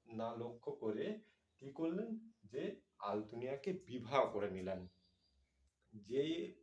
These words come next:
বিদ্রোহ করছে তার সাম্রাজ্যে, তাকেই বিবাহ করলেন। বিবাহ করে যখন পুনরায় রাজিয়া দিল্লিতে তার সাম্রাজ্য জয়টাকে ছিনিয়ে নিতে চেয়েছিল, অর্থাৎ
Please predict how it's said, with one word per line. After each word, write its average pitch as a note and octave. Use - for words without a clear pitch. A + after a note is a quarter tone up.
বিদ্রোহ A#2+
করছে A2+
তার F#2+
সাম্রাজ্যে, G2+
তাকেই A2+
বিবাহ G#2+
করলেন। F#2
বিবাহ C#3
করে A#2+
যখন B2
পুনরায় D#3
রাজিয়া C3
দিল্লিতে A#2+
তার A2
সাম্রাজ্য A2+
জয়টাকে C3+
ছিনিয়ে C#3
নিতে C3
চেয়েছিল, G#2+
অর্থাৎ G#2